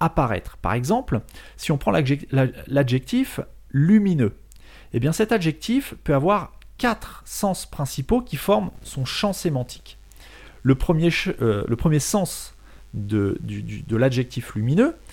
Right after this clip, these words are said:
c'est, d'après le dictionnaire, tout simplement, hein, c'est qui émet ou qui réfléchit de la lumière. Par exemple, un corps lumineux, le cadran lumineux d'une montre.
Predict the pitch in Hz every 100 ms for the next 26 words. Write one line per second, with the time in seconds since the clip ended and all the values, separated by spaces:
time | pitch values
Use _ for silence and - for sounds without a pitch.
0 | - - - - 214 320 359 - - -
1 | - 113 107 - 104 92 95 - 135 240
2 | 311 - 123 107 - 165 277 208 - -
3 | - - - 196 - 139 - 143 156 220
4 | - 139 - 139 156 180 151 - 196 139
5 | 127 - - 87 110 196 - - 120 -
6 | 147 120 107 104 147 247 262 - 110 -
7 | 170 156 151 175 156 123 120 139 156 131
8 | 104 110 -